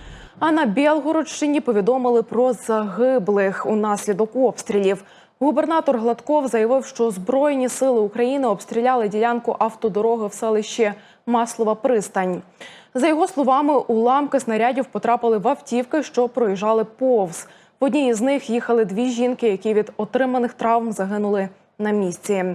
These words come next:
Водночас Легіон Свобода Росії, який напередодні разом із бійцями російського добровольчого корпусу зайшов на територію Білгородської області, звинувачує у вбивстві регулярні російські війська, які нібито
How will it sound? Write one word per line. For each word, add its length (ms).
Водночас 460
Легіон 380
Свобода 440
Росії, 440
який 240
напередодні 840
разом 280
із 120
бійцями 440
російського 580
добровольчого 680
корпусу 520
зайшов 340
на 120
територію 680
Білгородської 680
області, 560
звинувачує 800
у 60
вбивстві 520
регулярні 640
російські 460
війська, 400
які 240
нібито 520